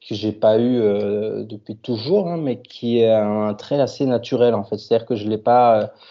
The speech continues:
je l'ai pas cherché artificiellement. C'est vraiment, euh, c'est vraiment le dessin tel qu'il me vient, quoi. Je sais que quand j'étais à l'école, euh, je me cherchais un peu, et un jour, il y a un prof qui m'avait dit, en voyant mes, mes dessins d'après nature, il me dit, « Mais pourquoi tu,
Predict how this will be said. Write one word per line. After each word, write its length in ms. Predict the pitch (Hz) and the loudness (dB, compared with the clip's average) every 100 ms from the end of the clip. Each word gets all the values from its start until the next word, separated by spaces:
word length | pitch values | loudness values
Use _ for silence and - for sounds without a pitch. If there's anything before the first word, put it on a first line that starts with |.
| - - - | -20 -20 -16
je 80 | - | -6
l'ai 60 | |
pas 160 | 110 127 | 2 2
cherché 340 | 120 - - | 2 -4 -2
artificiellement. 920 | 135 131 120 - - 135 120 120 139 160 | -2 -2 -18 -18 -6 -2 0 0 -2 -4
C'est 160 | - | -8
vraiment, 580 | 120 113 120 131 139 139 | -4 -2 -2 -2 -2 -2
euh, 320 | 110 107 104 101 _ - - - - - - - _ _ _ | -4 -4 -6 -8 _ -20 -20 -20 -20 -20 -20 -20 _ _ _
c'est 500 | - - - - 123 | -20 -20 -18 -8 -4
vraiment 280 | 110 113 139 | -2 -2 0
le 120 | 151 | 0
dessin 380 | 120 123 - 139 | 0 -2 -2 -8
tel 200 | 139 120 | -6 -8
qu'il 180 | - 127 | -4 -2
me 120 | 120 | -2
vient, 300 | 110 120 117 | -2 -4 -6
quoi. 160 | 117 110 | -8 -12
Je 100 | - | -4
sais 140 | 147 | -4
que 60 | 139 | 0
quand 100 | 135 | -2
j'étais 240 | 120 120 | -2 2
à 80 | 131 | 4
l'école, 460 | 127 123 147 156 147 | 4 2 2 2 4
euh, 560 | 120 110 107 107 104 | 2 2 0 0 -2
je 100 | 104 | -2
me 80 | 117 | -4
cherchais 420 | 113 123 - 156 | -2 -4 -2 -4
un 160 | 160 143 | -4 -6
peu, 360 | 120 151 156 | -4 -2 0
et 40 | 135 | 0
un 80 | 117 | 0
jour, 140 | 139 | 0
il 80 | 131 | 0
y 20 | |
a 60 | 117 | -2
un 60 | |
prof 260 | 113 151 151 | 0 0 0
qui 140 | - | 0
m'avait 220 | 123 120 | 0 0
dit, 120 | 127 160 | 0 -2
en 80 | |
voyant 320 | 123 120 131 135 | 2 2 2 0
mes, 480 | 123 113 110 107 _ _ | -2 -2 -6 -10 _ _
mes 160 | 143 135 | -4 -2
dessins 300 | 135 135 143 | 0 0 0
d'après 300 | 127 - 127 | 0 0 -4
nature, 280 | 117 - 220 | -4 -6 -8
il 60 | |
me 60 | 147 | -6
dit, « 80 | 131 | -4
Mais 100 | 135 | -6
pourquoi 280 | 135 - 196 | -6 -6 -6
tu, 680 | - 143 135 127 127 131 | -4 -4 -4 -6 -8 -12